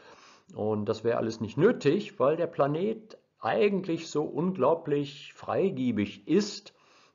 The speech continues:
Und, äh, da wollen wir jetzt wieder hin und da ist vieles in dieser Richtung unterwegs.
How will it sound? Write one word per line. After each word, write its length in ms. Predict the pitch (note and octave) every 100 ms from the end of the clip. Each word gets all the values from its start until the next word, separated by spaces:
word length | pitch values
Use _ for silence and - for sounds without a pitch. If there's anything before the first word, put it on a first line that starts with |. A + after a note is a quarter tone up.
| _
Und, 520 | B2 B2 B2+ B2 A#2+
äh, 280 | - A#2 A2+
da 560 | A2+ A#2+ C3 C#3 C#3 - -
wollen 260 | - A#2 C#3+
wir 60 | C3
jetzt 180 | B2
wieder 140 | A#2+ G#2+
hin 280 | G#2+ A#3+ A#3
und 180 | B2
da 40 | C3
ist 200 | - -
vieles 640 | - F#3+ G3 - - - _
in 140 | B2+ C3+
dieser 220 | C3 B2+
Richtung 260 | B2 -
unterwegs. 600 | B2+ A#2+ A2 F#2 D#2+ -